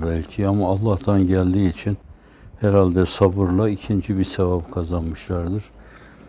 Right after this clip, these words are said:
Teslimiyetleriyle belki Cenab-ı Hak'la olan münasebetleriyle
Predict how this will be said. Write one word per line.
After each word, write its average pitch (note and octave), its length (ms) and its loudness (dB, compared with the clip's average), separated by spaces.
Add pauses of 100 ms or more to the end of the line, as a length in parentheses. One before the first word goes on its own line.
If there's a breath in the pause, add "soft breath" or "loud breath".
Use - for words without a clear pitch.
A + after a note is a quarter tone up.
(180 loud breath)
Teslimiyetleriyle G2+ 1200 2
belki F#2 600 0
Cenab-ı G2+ 400 2
Hak'la F#2 280 -2
olan F#2 240 0
münasebetleriyle F#2+ 1120 -2